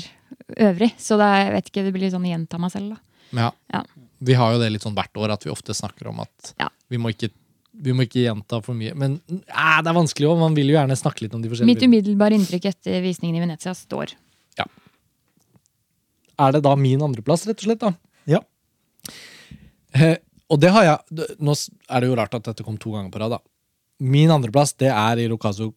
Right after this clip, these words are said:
Speaker 2: Koreedas Shoplifters. Og før, eh, vi møttes i dag, så har jeg tenkt en del på at på tross av at det er da lenge siden den hadde premiere i Cannes og vant Gullpalmen i tjue atten, så må jeg også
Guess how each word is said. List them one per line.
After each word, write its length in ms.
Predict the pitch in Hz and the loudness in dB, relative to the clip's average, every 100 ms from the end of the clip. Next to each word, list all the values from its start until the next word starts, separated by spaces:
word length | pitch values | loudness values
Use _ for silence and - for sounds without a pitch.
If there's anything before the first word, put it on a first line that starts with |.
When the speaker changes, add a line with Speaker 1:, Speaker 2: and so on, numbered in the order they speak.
| _ - | _ -4
Speaker 2:
Koreedas 480 | 113 101 95 95 - | -2 -2 -4 -6 -6
Shoplifters. 840 | - - 98 - - - - - _ _ _ _ _ _ _ _ - | -6 -8 -14 -14 -18 -16 -14 -14 _ _ _ _ _ _ _ _ -8
Og 360 | 113 123 135 131 - _ _ _ _ _ _ _ | -2 2 2 0 -14 _ _ _ _ _ _ _
før, 460 | - 117 123 127 123 | -6 -2 0 0 0
eh, 400 | 127 127 123 123 | -2 -2 -2 -2
vi 80 | 123 | -2
møttes 260 | 127 - 107 | -4 -6 -4
i 40 | 110 | -2
dag, 180 | 127 131 | -2 -2
så 580 | - - - - - 127 | -6 -6 -6 -6 -6 0
har 140 | 127 | 0
jeg 80 | - | 0
tenkt 260 | 117 98 120 | -6 -8 -8
en 80 | 110 | -6
del 180 | 101 98 | -6 -8
på 220 | - 104 117 | -10 -10 -10
at 280 | 107 - _ _ _ _ _ _ _ - | -14 -20 _ _ _ _ _ _ _ -4
på 60 | - | -4
tross 380 | - 135 131 - - - 139 | 0 2 2 -2 -6 2 4
av 140 | 139 | 4
at 80 | - | 2
det 80 | 156 | 0
er 200 | 123 120 | 2 4
da 80 | 123 | 2
lenge 200 | 123 110 | 2 -2
siden 240 | - 110 117 | -6 -6 -4
den 140 | 123 | -2
hadde 160 | 127 107 | -2 -2
premiere 440 | 110 110 110 101 98 | -8 -8 -6 -8 -10
i 60 | - | -4
Cannes 320 | 151 170 170 | -2 -2 -6
og 80 | 110 | -10
vant 220 | 107 131 | -12 -10
Gullpalmen 800 | 117 101 - _ - 101 104 127 | -8 -8 -12 _ -14 -12 -10 -10
i 60 | 113 | -10
tjue 240 | - 110 | -10 -10
atten, 300 | - - 180 _ _ _ _ _ _ _ _ _ _ _ - | -12 -10 -12 _ _ _ _ _ _ _ _ _ _ _ -10
så 160 | - | 2
må 140 | 160 143 | 6 6
jeg 80 | 160 | 4
også 180 | 151 | 2